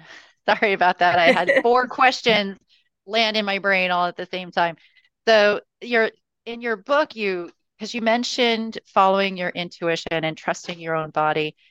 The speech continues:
Speaker 1: and your book, The Miracle Within, really helps guide people through that system. Can you share a little bit about that process, um, and how you came to develop that and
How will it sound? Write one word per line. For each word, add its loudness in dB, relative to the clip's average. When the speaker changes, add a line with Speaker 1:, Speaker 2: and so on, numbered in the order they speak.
Speaker 1:
and -4
your -2
book, 0
The -8
Miracle -6
Within, -6
really 0
helps -4
guide 0
people -8
through -10
that 0
system. -4
Can -8
you -4
share -2
a 0
little -6
bit -4
about -2
that 0
process, -4
um, -12
and -16
how -4
you -6
came -4
to -2
develop -2
that 0
and -18